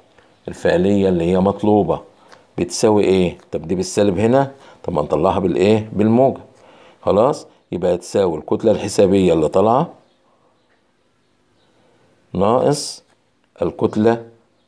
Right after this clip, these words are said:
ناقص النقص في الكتلة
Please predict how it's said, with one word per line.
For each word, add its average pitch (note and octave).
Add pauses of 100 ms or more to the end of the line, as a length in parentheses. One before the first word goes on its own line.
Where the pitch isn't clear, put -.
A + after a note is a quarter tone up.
(840)
ناقص G#2
النقص - (960)
في -
الكتلة F#2